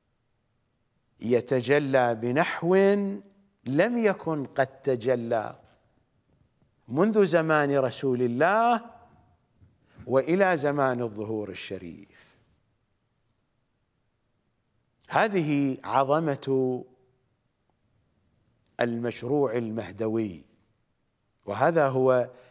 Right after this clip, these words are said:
سر عنواننا. المشروع المهدوي ما بين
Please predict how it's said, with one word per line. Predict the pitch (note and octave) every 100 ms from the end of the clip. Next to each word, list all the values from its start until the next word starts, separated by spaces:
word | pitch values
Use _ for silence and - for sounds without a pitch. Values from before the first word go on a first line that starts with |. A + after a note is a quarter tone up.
| _
سر | - - D#3+ D#3+ D3+ A#2+
عنواننا. | B2 A#2 A#2+ A#2 A2 G#2 G2 F#2 E2+ _ _ _ _ _ _ _ _ _ _ _ _ _ _ - _ _ _ -
المشروع | B2 A#2 A#2 - A#2+ D3+ C3 A2+
المهدوي | A#2 A2+ A#2 G2 G#2+ A#2 C3+ D#3+ E3+ G3 A3+ - - _ _ _ _ _ _ _ -
ما | A#2+ B2
بين | A#2 D#3 C#3+